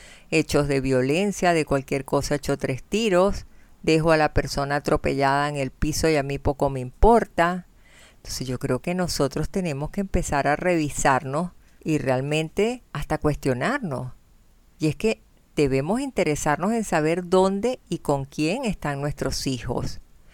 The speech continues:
Debemos saber qué está pasando porque no tenemos una sociedad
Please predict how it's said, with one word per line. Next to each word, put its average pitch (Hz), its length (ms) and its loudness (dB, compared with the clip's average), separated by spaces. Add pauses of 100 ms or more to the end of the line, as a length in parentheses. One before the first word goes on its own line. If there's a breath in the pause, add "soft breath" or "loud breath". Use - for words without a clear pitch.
(260 soft breath)
Debemos 160 480 4
saber 190 400 2
qué - 120 -2
está 214 220 0
pasando 202 520 2
porque 202 260 6
no 147 160 0
tenemos 165 480 2
una 208 320 2
sociedad 226 800 4